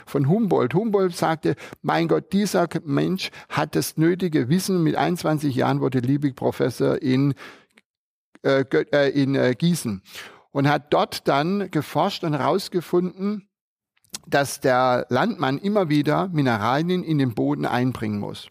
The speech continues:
Und dann ist auch der Boden ausgeglichen und der Ertrag ist gewährleistet. Und somit konnte Liebig dazu beitragen, dass es also keine Hungersnot mehr gab.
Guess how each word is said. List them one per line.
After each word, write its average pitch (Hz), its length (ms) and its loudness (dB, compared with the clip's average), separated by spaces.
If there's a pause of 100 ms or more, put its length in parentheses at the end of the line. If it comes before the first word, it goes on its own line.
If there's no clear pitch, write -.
(280)
Und 117 140 -4
dann 160 160 0
ist 170 120 -2
auch 135 180 0
der 123 120 0
Boden 170 320 0
ausgeglichen 147 800 0 (220)
und 131 140 -2
der 117 80 2
Ertrag 110 520 -2 (180)
ist - 420 -10
gewährleistet. 107 680 0
Und 127 80 2
somit 175 280 2
konnte 151 360 0 (180)
Liebig 165 300 2
dazu 135 280 -2
beitragen, 143 540 0
dass 127 160 0
es 127 140 -2
also 123 180 -2
keine 123 260 0
Hungersnot 131 480 -4
mehr 104 140 -4
gab. - 320 -10